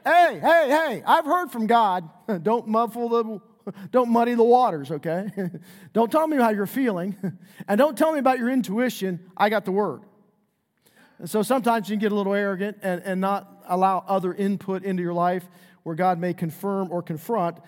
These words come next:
uh, that word that you think you have. So relating to a hearer, you wanna help them pinpoint the one thing that God is highlighting, all right? Because sometimes, uh, they get off into many different directions. Here's the last one, the seer.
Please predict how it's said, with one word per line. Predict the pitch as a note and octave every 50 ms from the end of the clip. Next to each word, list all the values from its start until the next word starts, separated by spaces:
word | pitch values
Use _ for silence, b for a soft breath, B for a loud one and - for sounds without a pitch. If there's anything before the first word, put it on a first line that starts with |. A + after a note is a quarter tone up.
| B B B B
uh, | - E3 E3 D3
that | D3+ F#3 F3 -
word | F3+ F3+ F#3 F#3 F3 D#3
that | E3 C3+
you | F3+ F#3 E3+
think | F3+ - F#3+ E3+ - D3
you | E3 D3
have. | - F#3+ G3+ F3 D3+ C3+ C#3 -
So | - - F3 D#3 C#3+ B2+ b b b b b _
relating | D#3+ F#3 G3+ B3 C4+ C4+ B3
to | - C4 B3
a | A3
hearer, | E3 G#3 B3 B3+ B3+
you | A#3+ A3
wanna | G#3 G3 F3+
help | F#3+ A3 A3 -
them | F#3 E3+ D#3
pinpoint | - B3 B3+ B3+ A3 - - G3 F3+ F3
the | - D#3+
one | D#3 D#3+ G3 B3 C4+ C4+ A#3+
thing | - B3+ A#3+ A3+ G#3+
that | G3+ F3
God | E3 F#3+ G#3 G3+
is | F3+ D#3+
highlighting, | - G3 G#3 G#3 F3+ D#3+ D3+ D3 C3 A#2 - - _ _ _ _ _ _ _ _ _ _ _ _ _ _ _ _ _ _ _ _ _ _ _ _ _ _
all | D3 D#3+
right? | F3 F#3 E3+ F3+ B B B B B B B
Because | E3+ E3+ F3+ E3
sometimes, | - A#3+ A#3 - A3 G#3+ G#3 G3+ E3 - B B B B B
uh, | - F3 F3+ F3+ F3+ F#3 F3+ F3
they | E3 F#3+ F#3+
get | F3 G3+ G3+
off | G3+ G#3+ G3+ - -
into | F#3 F3+ F3
many | F#3 G3 G3 F#3
different | E3+ F#3+ F3+ - E3+ E3
directions. | E3 F3 E3 D3+ - - C#3 C3 - -
Here's | G#3+ C#4+ D#4+
the | -
last | A#3+ A3 G#3+ A3 G#3+ - -
one, | D#3+ D3
the | D3
seer. | D3+ - - - A#3+ A#3 G#3 F#3 D3 A2+ -